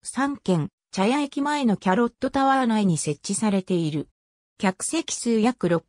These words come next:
百席の主劇場と二百席の小劇場からなる。千九百九十七年に開場した。現代演劇や舞踊の舞台として用いられるほか、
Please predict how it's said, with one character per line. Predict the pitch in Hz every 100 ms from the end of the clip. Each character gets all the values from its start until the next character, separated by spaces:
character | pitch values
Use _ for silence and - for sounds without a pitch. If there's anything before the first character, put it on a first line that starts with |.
| -
百 | 240
席 | - 277 -
の | 202
主 | 170 180
劇 | 208 247 240
場 | 208 180
と | 170
二 | 156 156
百 | 202 208 -
席 | - 226 -
の | 170 165 - _
小 | - 190 285
劇 | 294 302 220
場 | 220 190
か | 180
ら | 170
な | 147 151
る。 | 147 - _ _ _
千 | - 277 302
九 | - 285
百 | 262 220 175
九 | - 285 277
十 | 196 175
七 | 160 196 262
年 | 240 185
に | 156
開 | - 165 180
場 | 185 180
し | 165 -
た。 | 151 - _ _ _ _ _
現 | 185 320 311
代 | 226 175
演 | 196
劇 | 226 214 196
や | 190 170 - _ _
舞 | 185
踊 | 220 285
の | 294 269
舞 | 277
台 | 294 254
と | 214
し | 202
て | -
用 | 170 151
い | - 254 254
ら | 247
れ | 247
る | 220
ほ | -
か、 | 170 165